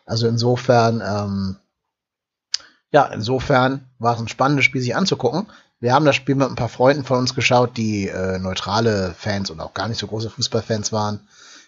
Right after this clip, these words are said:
Auch die fanden das ein munteres, heiteres Spiel zum Gucken, auch als neutraler Mensch, der jetzt mit Köln nicht viel zu tun hat.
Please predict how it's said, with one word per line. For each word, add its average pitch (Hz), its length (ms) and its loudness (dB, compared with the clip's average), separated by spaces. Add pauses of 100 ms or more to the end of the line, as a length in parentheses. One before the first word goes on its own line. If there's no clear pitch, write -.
Auch 123 140 2
die 151 140 0
fanden 151 220 4
das 131 160 2
ein 131 60 0
munteres, 143 480 4
heiteres 127 320 0
Spiel 151 220 2
zum 120 180 -10
Gucken, 196 460 0 (280)
auch 107 120 -6
als 113 180 -4
neutraler 147 440 2
Mensch, 143 260 0
der 110 100 -4
jetzt 98 200 -6
mit 107 120 -16
Köln 117 220 -2
nicht 127 140 -8
viel 139 100 -8
zu - 140 -4
tun 127 200 -4
hat. 120 200 -4